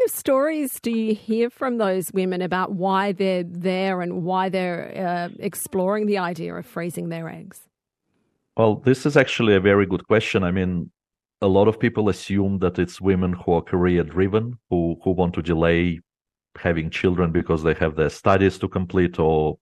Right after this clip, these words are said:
Speaker 2: careers to progress. But in actual fact, the most likely reason that we hear is the absence of, of stable male partner.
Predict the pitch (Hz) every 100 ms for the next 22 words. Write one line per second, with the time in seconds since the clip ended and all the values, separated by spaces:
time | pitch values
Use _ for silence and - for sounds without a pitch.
0 | _ - 76 87 95 92 - 90 - 82
1 | 80 82 92 95 110 - 107 - 87 85
2 | 82 - 92 80 95 98 - 85 76 -
3 | - - _ 80 92 87 85 82 82 -
4 | 82 82 80 78 76 _ _ - - 107
5 | 92 82 78 _ 95 90 85 78 85 -
6 | 95 - 87 87 - 90 82 82 - -
7 | 87 - - 90 85 85 82 82 80 -
8 | 92 95 - 76